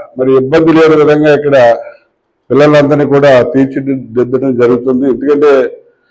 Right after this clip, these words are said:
అందరికీ కూడా ఒకళ్ళు ఇద్దరు, ఈ పూర్వం అంటే పది మంది పిల్లలు ఉండేవారు. వాడు చదువుకున్నా,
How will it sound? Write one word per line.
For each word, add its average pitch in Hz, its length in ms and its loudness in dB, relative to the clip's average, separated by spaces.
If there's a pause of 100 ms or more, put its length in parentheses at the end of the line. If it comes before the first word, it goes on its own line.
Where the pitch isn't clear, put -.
(520)
అందరికీ 151 420 2
కూడా 165 260 4 (840)
ఒకళ్ళు 120 380 0
ఇద్దరు, 135 580 2
ఈ - 20 -8
పూర్వం 139 500 0
అంటే 156 160 2
పది 139 220 0
మంది 131 200 0
పిల్లలు 131 320 0
ఉండేవారు. 127 340 0
వాడు 131 260 0
చదువుకున్నా, 123 540 -4